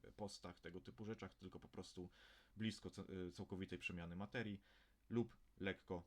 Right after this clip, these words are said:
ponad całkowitą przemianę materii, białko dwa gramy na kilogram masy ciała, no i jakość żywności, czyli nie rezygnujemy z tego, co powinno być też fundamentem. Kolejna rzecz to jest kwestia zrozumienia, że,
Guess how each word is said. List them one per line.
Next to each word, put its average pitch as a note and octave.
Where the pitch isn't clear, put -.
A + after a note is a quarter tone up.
ponad F2+
całkowitą F2
przemianę F2
materii, G2
białko F2+
dwa F#2+
gramy F2+
na F2
kilogram E2+
masy E2
ciała, F2+
no A2
i F#2
jakość F2
żywności, E2+
czyli F2
nie F#2+
rezygnujemy F2
z -
tego, E2+
co E2+
powinno F2+
być E2+
też -
fundamentem. F2
Kolejna A2+
rzecz G2+
to F2+
jest F2
kwestia F#2
zrozumienia, F#2
że, F2